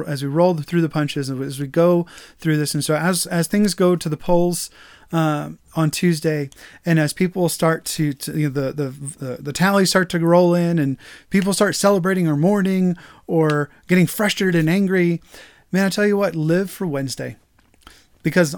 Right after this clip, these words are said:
on Wednesday, you know who's still king? You know who's still ruling and reigning on his throne? God. Jesus.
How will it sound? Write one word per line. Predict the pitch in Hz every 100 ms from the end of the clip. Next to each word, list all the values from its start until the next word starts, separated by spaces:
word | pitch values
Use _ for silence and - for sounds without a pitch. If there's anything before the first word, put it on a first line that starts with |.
| -
on | 156 147
Wednesday, | 185 185 202 208 - _
you | 165
know | 170
who's | 170 175
still | 170
king? | - 190 196 _
You | -
know | 170 170
who's | 175
still | 180 165
ruling | 156 170 175
and | 165
reigning | 151 160 165
on | 156
his | 156
throne? | - 151 160 170 _ _ _ _ _ _ _ _ _ _
God. | 151 127 135 - _ _ _ _ - - _ _ _
Jesus. | - 147 135 151 - - -